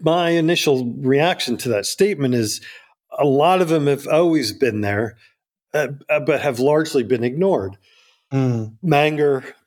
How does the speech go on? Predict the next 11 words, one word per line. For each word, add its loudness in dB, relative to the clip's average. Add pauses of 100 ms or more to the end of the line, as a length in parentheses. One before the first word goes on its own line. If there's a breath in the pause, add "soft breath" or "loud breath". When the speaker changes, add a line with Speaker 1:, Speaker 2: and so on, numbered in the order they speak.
(380)
Speaker 1:
is -6
c-, 0
is -4
one 0
very 0
easy -2
example. -2 (240)
Speaker 2:
Yeah. 2 (1120)
Speaker 1:
You 4
know, 0
um, -2